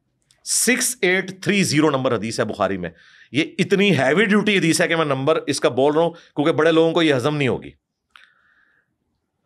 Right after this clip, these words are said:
हज़रत उमर ने कहा कि मैं यहीं खुतबा दूंगा, ऐसी की तैसी मुसलमानों के मशवरे के बगैर ये खलीफा किसी को चुनेंगे? तो अब्दुर्रहमान बिन औफ ने कहा कि हज़रत,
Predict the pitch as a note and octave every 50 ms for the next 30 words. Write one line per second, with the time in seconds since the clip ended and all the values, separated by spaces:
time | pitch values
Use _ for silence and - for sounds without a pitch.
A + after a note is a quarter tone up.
0 | _ _ _ C#3 E3 E3 F#3+ A3 G#3+ G#3+ G#3+ G#3 G3+ G#3+ G#3 G#3+ G#3 G3+ G3+ G3+
1 | G3 G3 F3+ F3+ F3+ F3+ G3 E3+ F3+ F#3 F3 C#3+ B2+ B2+ D#3 E3+ G3+ C4 C4+ G#3
2 | B3+ F3 F#3+ A#3 A#3+ G3+ A#3 A#3+ A#3 B3 A#3+ B3+ - - _ _ _ _ _ _
3 | _ _ _ _ _ _ _ - E3+ E3+ - A3 G3+ G3+ A3 A3 A3+ A3 A3 A3
4 | A3 B3+ A#3+ G3+ F#3 F#3 F#3 F3+ E3+ F3 F3+ G#3+ C4+ D#4 C#4+ D#4 D4+ D4+ C#4+ -
5 | C4+ C#4+ D4 - C#4+ A#3+ C4 B3 C4 C4 C4+ B3+ C4 - A#3 B3 A#3 C4 C4 A3
6 | A#3+ G3 A#3+ B3 B3 B3 B3 A#3+ B3 A#3+ A#3+ - - - _ _ _ _ _ _
7 | _ _ _ _ _ _ _ _ _ _ _ _ _ _ _ _ _ _ _ _
8 | _ _ _ _ _ _ _ _ - F3+ E3 - C#3 C3+ E3+ D#3 C#3+ C#3 C#3 D3+
9 | D3+ C#3 C3 C3+ C3 B2+ C3 B2 G#2 A#2+ D3 D3+ - D3+ A#2+ G2+ G#2+ B2+ E3+ E3